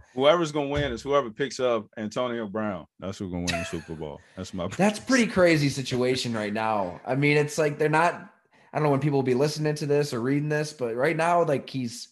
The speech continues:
Speaker 2: he's on the team, but they're not, they're not really, it's, it's like, if you don't want him, release him. I'm kinda interested to see if
Speaker 1: Yeah.
Speaker 2: another team will take a chance on him.
Speaker 1: Yeah, I, I don't like what, uh, uh, head coach over there, said, he said he's no longer,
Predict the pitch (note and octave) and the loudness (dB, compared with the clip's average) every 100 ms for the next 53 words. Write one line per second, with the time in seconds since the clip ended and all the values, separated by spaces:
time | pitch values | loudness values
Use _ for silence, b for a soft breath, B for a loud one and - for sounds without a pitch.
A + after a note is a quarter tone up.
0 | _ _ _ _ _ - B2+ A#2+ B2 C#3 | _ _ _ _ _ -14 -6 -4 -4 -4
1 | - C3+ D3+ E3 E3+ E3 - B2 G#2 G#2 | -2 0 0 -2 -4 -6 -4 -2 0 0
2 | A#2+ - F#2+ B2 A#2+ B2 - B2+ A2 C3+ | -2 -8 -8 -2 -2 -4 -6 -4 0 0
3 | F3+ F3+ F3+ F#3 F3 G3 G#3+ E3 G3+ A#3 | -2 -2 0 0 2 4 6 8 8 6
4 | F#3+ F#3 D3+ E3+ G3+ F#4 - D3+ D3 F#3 | 4 0 2 4 4 2 0 0 -2 -4
5 | B A#3 C4 G3 G3+ G#3 F#3+ G3 F3+ A3 | B 2 2 2 0 -2 -2 -4 -4 -4
6 | G#3+ G3 G#3 G#3+ A3 G#3 G3+ G3+ G3+ G#3+ | 0 2 2 2 0 0 0 0 0 0
7 | A3+ A#3 E3+ C3 A#2+ B2+ - _ _ C#3 | 0 0 2 2 0 -8 -16 _ _ -2
8 | B2 B2+ B2 B2+ C3 B2 A#2 G#2 G#2 G2+ | 2 4 4 4 2 2 2 0 -2 -2
9 | F#2+ F#2 F#2 F2 E2+ E2 _ _ _ _ | -2 -2 -2 -4 -6 -12 _ _ _ _
10 | _ _ - F2+ F2 F2 F#2+ F#2 - F#2 | _ _ -14 -10 -8 -8 -6 -6 -4 -4
11 | F2+ F2 E2 E2+ E2+ - F2+ F2 E2+ F2+ | -4 -6 -4 -4 -6 -6 -6 -4 -4 -6
12 | F#2+ F#2+ - F2+ F2 F2 F2 F2+ F2+ F2+ | -8 -8 -4 -2 -2 -6 -8 -6 -4 -4
13 | F2 E2+ D#2+ D#2+ | -6 -6 -8 -12